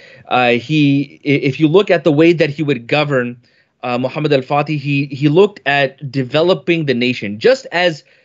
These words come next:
he invested in himself, tarbiyah, in developing yourself, uh, he was trying to develop the nation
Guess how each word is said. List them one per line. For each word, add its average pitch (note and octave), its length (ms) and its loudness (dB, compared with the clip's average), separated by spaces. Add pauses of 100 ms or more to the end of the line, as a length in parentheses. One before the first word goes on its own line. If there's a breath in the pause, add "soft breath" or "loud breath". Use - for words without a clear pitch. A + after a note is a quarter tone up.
(140)
he G3 180 -4
invested F#3 540 0
in D#3+ 100 -4
himself, C3+ 560 -4
tarbiyah, C#3 640 0
in B2 160 -4
developing C3 480 0
yourself, A#2 580 -2 (540 soft breath)
uh, C#3+ 100 2
he D#3+ 280 -2
was F3 200 4
trying F#3+ 440 -4
to E3+ 120 -2
develop D3 800 0 (320 soft breath)
the C#3 160 -2
nation D3 800 0